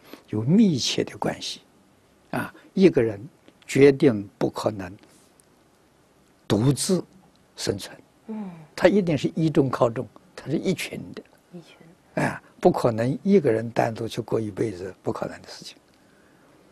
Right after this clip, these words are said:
Speaker 1: 啊，一定是群体，不能离开群体，所以对群体要懂得关系，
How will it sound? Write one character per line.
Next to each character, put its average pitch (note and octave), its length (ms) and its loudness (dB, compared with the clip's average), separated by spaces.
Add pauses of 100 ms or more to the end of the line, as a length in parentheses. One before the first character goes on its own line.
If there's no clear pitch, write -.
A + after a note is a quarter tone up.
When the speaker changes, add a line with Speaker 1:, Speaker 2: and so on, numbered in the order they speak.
(680)
Speaker 1:
啊， - 260 -4
一 C#3+ 140 0
定 A2+ 180 -4
是 - 140 -8
群 - 360 -6
体， - 260 -12 (140)
不 G#3 140 8
能 B2+ 260 0
离 C3 100 0
开 - 180 -4
群 - 320 -8
体， - 220 -14 (280)
所 E3+ 120 6
以 E3 60 8
对 D#3+ 160 2
群 G3 320 2
体 - 260 -4 (200)
要 C#3 120 4
懂 A2 220 -6
得 A#2+ 160 -4
关 F3 320 4
系， - 320 -8